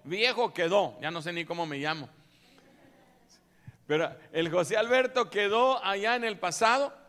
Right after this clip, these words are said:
y ahora se levanta uno nuevo, ¿sí? Antes era el, un hombre que iba directo al infierno y de repente ahora puedo decirle: "Ahora soy un hijo de Dios,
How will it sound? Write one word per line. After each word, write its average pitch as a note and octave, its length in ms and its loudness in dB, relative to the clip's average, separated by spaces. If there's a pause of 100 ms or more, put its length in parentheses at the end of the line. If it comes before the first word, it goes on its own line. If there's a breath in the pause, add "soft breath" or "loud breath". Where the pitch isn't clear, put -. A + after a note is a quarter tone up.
(200 soft breath)
y D3 120 -4
ahora F#3 320 2
se F3 120 -6
levanta E3 360 -4
uno E3+ 200 -6
nuevo, C3 380 -4 (540)
¿sí? D3+ 260 -10 (380 loud breath)
Antes G3+ 480 -2
era G3+ 440 0 (220)
el, D#3+ 460 -6 (340)
un G#3 220 -2
hombre G#3+ 260 2
que F3+ 140 0
iba F#3+ 180 2
directo F3+ 380 -4
al F3+ 80 -4
infierno D3 560 -2 (720 soft breath)
y C#3+ 80 -6
de C#3+ 100 0
repente E3 460 -4
ahora F3 200 0
puedo E3 200 -6
decirle: F3 420 -4
"Ahora D#3 340 -4
soy E3 280 -4
un D#3 160 -6
hijo D3+ 240 -6
de C3+ 160 -6
Dios, E3 480 -6